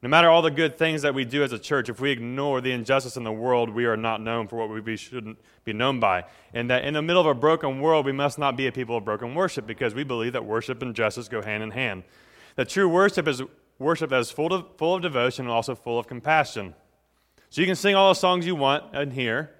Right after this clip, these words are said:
You can read all you want in this word, but if you ignore the injustice in the world, does it really add up? But last week I asked you,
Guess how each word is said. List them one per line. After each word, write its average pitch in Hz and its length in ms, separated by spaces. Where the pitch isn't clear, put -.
You 135 100
can 143 80
read 175 180
all 160 140
you 143 140
want 135 260
in 127 100
this 123 220
word, 120 400
but 120 120
if 120 100
you 143 160
ignore 139 440
the 151 100
injustice 139 420
in 147 100
the 151 80
world, 127 420
does 117 180
it 127 60
really 117 420
add 120 200
up? - 520
But 123 120
last 165 340
week 131 160
I 135 220
asked - 240
you, 120 240